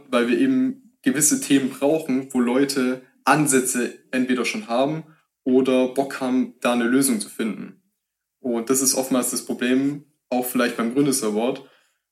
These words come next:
ähm, dass wir sagen, ey, wir haben hier ein paar Bewertungskriterien, die eben mehr Punkte geben bei der Jury, weil die da mehr Wert drauf legen. Ähm, aber an sich kannst du jede Idee reinposten,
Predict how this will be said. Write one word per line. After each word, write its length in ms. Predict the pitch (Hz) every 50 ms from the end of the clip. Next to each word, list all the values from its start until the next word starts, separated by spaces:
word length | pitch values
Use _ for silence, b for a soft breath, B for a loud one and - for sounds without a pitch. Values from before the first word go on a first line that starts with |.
| _ _ -
ähm, 320 | 120 117 113 113 113 107
dass 200 | - 120 117 -
wir 80 | 123 123
sagen, 380 | 113 117 117 117 117 113 110 -
ey, 320 | - 123 127 143 147 139 131
wir 140 | 127 117 117
haben 140 | 123 123
hier 120 | 120 127 120
ein 60 | 117
paar 240 | - 123 117 120 113
Bewertungskriterien, 1300 | 113 107 113 127 139 - - 160 151 - - 151 143 - 147 147 147 147 147 147 143 143 147 143 139 -
die 340 | - 120 123 120 120 - 131
eben 240 | 127 120 120 117 113
mehr 160 | 113 110 107
Punkte 360 | 107 - 147 151 151 - 147
geben 300 | 131 139 131 131 127 127
bei 120 | 117 117 110
der 120 | 110 113
Jury, 460 | 110 117 131 143 143 143 147 151 147 139
weil 160 | 123 113 110
die 80 | 113
da 200 | 104 - 110 113
mehr 300 | 113 110 110 107 110 107
Wert 220 | 107 107 110 - -
drauf 180 | 107 104 104
legen. 380 | - 123 127 139 147 165 165 175 B B B B B B B B B B B B _ -
Ähm, 480 | 123 117 117 117 117 120 120 120 - - _
aber 340 | - 117 117 120 117 120 113
an 140 | - 117 113
sich 400 | 117 131 139 135 135 - - -
kannst 240 | - 127 113 110 117
du 20 |
jede 260 | 113 113 120 113 117
Idee 280 | 113 104 110 110 113 113
reinposten, 800 | 107 117 127 127 131 139 143 143 139 - - 147 143 143 143 143